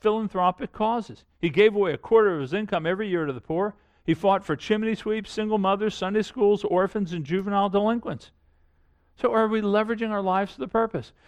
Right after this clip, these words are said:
So when you're driving to work, you're thinking, "God has given me breath today. He's given me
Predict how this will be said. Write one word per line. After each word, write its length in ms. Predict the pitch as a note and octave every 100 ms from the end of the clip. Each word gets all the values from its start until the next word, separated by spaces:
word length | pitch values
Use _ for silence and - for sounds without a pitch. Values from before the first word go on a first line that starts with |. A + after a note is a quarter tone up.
| _
So 100 | C4
when 80 | D4
you're 80 | D4
driving 560 | F#3 A#3 B3 B3+ A#3+
to 100 | F#3+
work, 680 | E3+ C#3+ E3+ C3+ A#2 _ - - _ _ _
you're 160 | F#3+ A3
thinking, 520 | - B3 A#3 F3+ D3+ - _ _ _ _ _ _ _ _ -
"God 240 | D#3 G3
has 260 | E3+ C3+ B2+
given 340 | C3 C#3 F3
me 120 | D3
breath 440 | A2+ A#2+ C#3 F3 -
today. 420 | G3 G3 G3+ G3
He's 220 | - A2+ -
given 320 | C#3+ C3+ B2+
me 160 | A#2